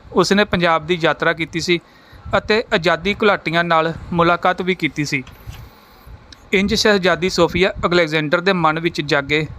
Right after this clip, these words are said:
ਵਿਚਾਰਾਂ ਨੇ ਉਸ ਨੂੰ ਬਰਤਾਨਵੀ ਸਾਮਰਾਜ ਦੇ ਵਿਰੁੱਧ ਕਰ ਦਿੱਤਾ। ਅਖੀਰ ਬਾਈ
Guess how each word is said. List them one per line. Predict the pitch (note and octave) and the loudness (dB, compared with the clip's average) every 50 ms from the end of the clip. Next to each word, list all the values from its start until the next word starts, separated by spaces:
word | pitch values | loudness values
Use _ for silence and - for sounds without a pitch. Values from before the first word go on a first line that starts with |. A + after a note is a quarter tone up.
| - - | -6 -4
ਵਿਚਾਰਾਂ | F3 F3 - - F3 E3 E3 F3+ F#3 | -2 -2 0 0 0 2 2 0 0
ਨੇ | F#3 - - | -2 -2 -2
ਉਸ | G#3+ F3 D3 E3 | -2 -2 0 -2
ਨੂੰ | D#3 D#3 E3 D#3+ - - - - - | -2 -2 -4 -4 -6 -10 -16 -8 -2
ਬਰਤਾਨਵੀ | - E3+ F3 - - E3+ E3 D#3+ D#3+ E3 F#3 G3 | 0 0 0 2 2 2 2 2 2 0 -2 -2
ਸਾਮਰਾਜ | F#3+ - G3 F3+ F3 E3 D#3+ D#3 D3+ | 0 0 0 2 4 4 2 2 2
ਦੇ | D3+ E3+ | 0 0
ਵਿਰੁੱਧ | D#3+ D3 D3 E3+ F#3+ F3+ G3 | 0 4 4 4 4 4 2
ਕਰ | - F#3 D#3 | 0 0 0
ਦਿੱਤਾ। | C#3 D3 C3+ - - C3+ B2+ - - - - - _ - - - - - - - - - - - - - - | -2 -6 -4 0 0 0 0 -2 -8 -16 -20 -20 _ -20 -20 -20 -20 -20 -20 -20 -20 -20 -16 -14 -6 -4 -2
ਅਖੀਰ | F#3+ - - F#3 G3 G3+ | -2 0 2 2 2 2
ਬਾਈ | F3+ E3 E3+ E3+ G3 | 2 0 0 0 0